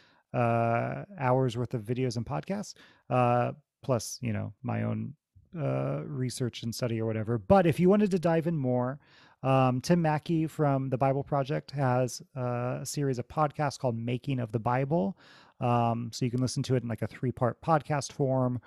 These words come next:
or one, like, hour and a half long video lecture. Uh, and then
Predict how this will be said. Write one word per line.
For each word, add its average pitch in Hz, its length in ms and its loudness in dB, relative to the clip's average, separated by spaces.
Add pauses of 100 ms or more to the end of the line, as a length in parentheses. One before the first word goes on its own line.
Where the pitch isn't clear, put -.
(280)
or 117 140 2
one, 120 500 2
like, 110 300 -4
hour 117 320 0
and 113 80 -2
a 113 40 -2
half 107 320 -6
long 104 300 -4
video 117 360 0
lecture. 160 640 -4 (540)
Uh, 123 280 4
and 131 200 2
then 123 640 4